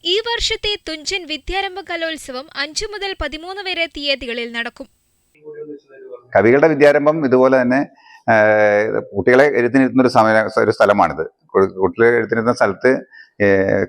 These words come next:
Speaker 2: ക-, കവിത എഴുതുന്നവര് സ്വന്തം കവിത ആലപിച്ചുകൊണ്ട്, ഏഹ്, ഒരു വിദ്യ-, എഴുത്തിനിരുത്ത് നമ്മള്, ഏഹ്, മുതിർന്നവരിവിടെ തറയിൽ എഴുതുന്നുണ്ടല്ലോ, മണലിൽ എഴുതുന്നത് പോലെ അവരവരുടെ കവിത, കവിത അവതരിപ്പിച്ചുകൊണ്ട് ഒരു, ഏഹ്, വിദ്യാരംഭം,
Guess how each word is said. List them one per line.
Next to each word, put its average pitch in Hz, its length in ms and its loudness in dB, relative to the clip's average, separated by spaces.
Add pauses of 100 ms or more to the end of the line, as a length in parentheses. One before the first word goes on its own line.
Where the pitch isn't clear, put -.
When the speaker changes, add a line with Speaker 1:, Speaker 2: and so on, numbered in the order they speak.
Speaker 2:
ക-, 101 60 4
കവിത 110 240 4
എഴുതുന്നവര് 110 500 2
സ്വന്തം 117 360 2
കവിത 104 260 4
ആലപിച്ചുകൊണ്ട്, 95 720 2 (720)
ഏഹ്, - 380 2
ഒരു - 520 0 (160)
വിദ്യ-, 123 260 2
എഴുത്തിനിരുത്ത് 123 580 2
നമ്മള്, 131 380 2
ഏഹ്, 104 160 2
മുതിർന്നവരിവിടെ 123 880 2 (240)
തറയിൽ 117 240 4
എഴുതുന്നുണ്ടല്ലോ, 104 400 2
മണലിൽ 101 280 2
എഴുതുന്നത് 104 340 2
പോലെ 92 260 2
അവരവരുടെ 123 580 2
കവിത, 113 300 4
കവിത 107 280 2
അവതരിപ്പിച്ചുകൊണ്ട് 113 840 2 (460)
ഒരു, 104 380 4
ഏഹ്, 98 1080 -2
വിദ്യാരംഭം, 98 460 4